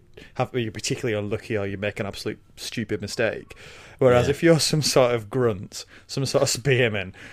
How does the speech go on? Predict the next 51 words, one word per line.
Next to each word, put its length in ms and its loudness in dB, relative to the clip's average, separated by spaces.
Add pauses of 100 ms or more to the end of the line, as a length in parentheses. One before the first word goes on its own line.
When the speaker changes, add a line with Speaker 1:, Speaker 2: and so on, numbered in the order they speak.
Speaker 1:
you're 160 2
Speaker 2:
Yeah. 140 4
Speaker 1:
kinda 160 4
hoping 360 2
that 120 -2
your 160 2
boss 260 0
doesn't 300 0
win 180 2
this 160 -4
argument 580 -6
and 120 -4
you 80 -6
don't 300 4
have 160 -6
to 60 4
Speaker 2:
<laughs> 0 -
Yeah, 120 4
Speaker 1:
go 160 12
in. 180 8 (160)
Speaker 2:
yeah, 320 12 (120)
yeah, 180 10
yeah, 280 10
totally. 360 6 (300)
Yeah, 340 6
I 140 12
want 280 12
the 140 12
honour 480 12
of 100 8
sending 480 8
people 420 6
poorer 380 12
than 120 4
I 180 8
am 180 8
into 260 2
battle 420 8
directly 580 4
ahead 240 6
of 80 0
me, 220 -2
but 180 -4
still 300 2
being 240 4
ahead 180 4
of 80 -2
the 80 -2
rest 260 0
of 100 -8
you. 140 -10